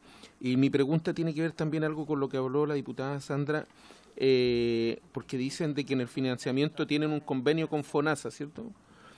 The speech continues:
Entonces, y que tienen que estarlo negociando todos los años. Entonces, quería preguntarle si primero, si este año ha-, han visto si esa,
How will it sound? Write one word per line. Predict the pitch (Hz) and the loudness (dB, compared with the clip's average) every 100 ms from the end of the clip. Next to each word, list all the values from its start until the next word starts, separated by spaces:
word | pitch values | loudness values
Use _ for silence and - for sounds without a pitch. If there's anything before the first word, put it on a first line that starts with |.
| - - | -20 -10
Entonces, | 123 - 147 135 | -10 0 0 2
y | 139 | 0
que | 139 | 2
tienen | 139 143 | 4 4
que | 143 | 2
estarlo | - 143 139 | 2 4 4
negociando | 139 127 - 147 147 143 | 4 0 2 2 2 4
todos | 147 147 | 4 4
los | 139 143 | 2 2
años. | 120 107 - - - - - _ _ - - | 0 -4 -12 -20 -20 -20 -20 _ _ -20 -12
Entonces, | 285 113 135 135 135 | -10 -6 -6 -6 -4
quería | 135 | -2
preguntarle | 131 135 117 - 143 147 143 - - - _ | 0 -2 -2 -2 0 2 0 -2 -16 -20 _
si | 123 120 | -8 -4
primero, | 135 127 147 151 - - | -2 0 2 0 -4 -16
si | - 131 123 120 120 - - - | -6 -2 0 0 -2 -4 -8 -6
este | 120 - 139 | -6 0 2
año | 143 151 156 151 143 - - - | 4 2 2 2 0 -4 -14 -8
ha-, | 123 123 | -6 -4
han | 120 107 | -4 -2
visto | 127 139 - | -2 -2 -6
si | 156 151 | -2 -2
esa, | 151 170 143 135 | -2 0 2 2